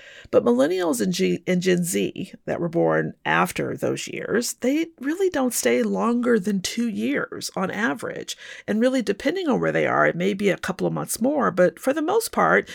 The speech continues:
we're looking at eighteen months to two years before they're ready to move on. And this is an important distinction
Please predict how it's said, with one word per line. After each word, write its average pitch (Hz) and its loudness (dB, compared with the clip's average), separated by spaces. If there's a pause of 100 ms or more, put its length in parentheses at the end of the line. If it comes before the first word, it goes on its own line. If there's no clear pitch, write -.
(380)
we're 285 6
looking 339 4
at - 2
eighteen 226 0
months 196 0
to 190 -4
two 202 -2
years 220 0
before 196 -4
they're 175 0
ready 190 -2
to 196 -4
move 180 0
on. - -4 (760)
And 247 4
this 440 2
is 508 0
an 427 6
important 220 -2
distinction - 0